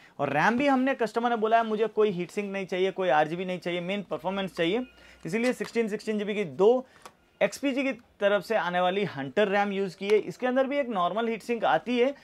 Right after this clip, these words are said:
लेकिन जो इनकी Castle सीरीज की जो आती है या फिर इनकी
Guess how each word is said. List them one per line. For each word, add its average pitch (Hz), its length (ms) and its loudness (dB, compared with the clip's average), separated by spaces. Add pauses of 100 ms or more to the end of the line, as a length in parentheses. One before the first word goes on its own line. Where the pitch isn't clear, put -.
(200)
लेकिन 269 280 0
जो 277 160 6
इनकी 262 300 0 (160)
Castle 214 500 2
सीरीज 233 340 -6
की 240 120 -6
जो 220 140 0
आती 202 320 0
है 214 180 4
या 214 180 2
फिर 226 220 -2
इनकी 220 340 -4